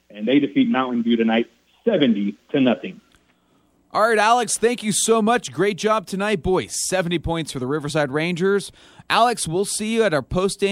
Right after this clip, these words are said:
Speaker 2: post-game get-together spot. That's the Union Draft House on Sunland Park. This football season, for all your sports watching, visit the Union Draft House. Three locations in town, west at Cimarron Plaza,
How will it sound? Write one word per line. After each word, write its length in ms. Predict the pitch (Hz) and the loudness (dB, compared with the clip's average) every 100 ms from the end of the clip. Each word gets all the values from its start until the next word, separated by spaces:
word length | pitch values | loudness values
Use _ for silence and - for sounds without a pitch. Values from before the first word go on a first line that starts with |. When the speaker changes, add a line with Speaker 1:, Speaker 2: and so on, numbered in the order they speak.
| 196 - 131 | -2 -8 -8
Speaker 2:
post-game 840 | 160 214 - 123 151 202 220 196 | -4 -4 -4 -6 -6 -4 -6 -6
get-together 540 | 147 233 - 160 127 113 | -4 -4 -2 -4 -4 -8
spot. 500 | - - 180 208 - | -8 0 0 0 -2
That's 260 | 139 139 | -2 -2
the 140 | 127 110 | -6 -6
Union 500 | 104 147 233 254 233 | -6 -4 -2 -2 -2
Draft 400 | 143 190 196 - | 0 0 0 -2
House 320 | 214 226 - | -2 -2 -4
on 180 | 131 117 | -6 -6
Sunland 460 | - 208 226 220 | -6 -4 -2 -2
Park. 400 | 185 175 - - _ - - 127 | 0 0 -2 -16 _ -20 -20 -10
This 200 | 117 - | -8 -4
football 320 | 131 131 131 | -4 -2 -4
season, 400 | - 170 190 196 | -4 -6 -4 -6
for 180 | - 165 | -2 2
all 160 | 214 | 2
your 140 | 196 175 | 2 -2
sports 420 | - 185 196 - | -4 -2 -2 -2
watching, 400 | 165 226 - 233 | -2 -2 -4 -4
visit 320 | 175 165 170 | -4 -4 -4
the 60 | 156 | -6
Union 320 | 165 226 202 | -4 -4 -2
Draft 400 | 139 196 262 - | 0 0 -2 0
House. 400 | 180 101 - - _ - _ | 0 -2 -8 -20 _ -20 _
Three 260 | - 165 247 | -6 -4 0
locations 560 | 226 190 196 185 190 | 0 2 -2 -2 -4
in 120 | 156 139 | -4 -4
town, 400 | 185 208 190 131 | -4 -4 -4 -2
west 280 | 165 185 | -2 -2
at 120 | 151 - | -10 -6
Cimarron 400 | 180 170 143 127 | -4 -2 -4 -4
Plaza, 500 | 160 185 190 214 | -2 -2 -2 -6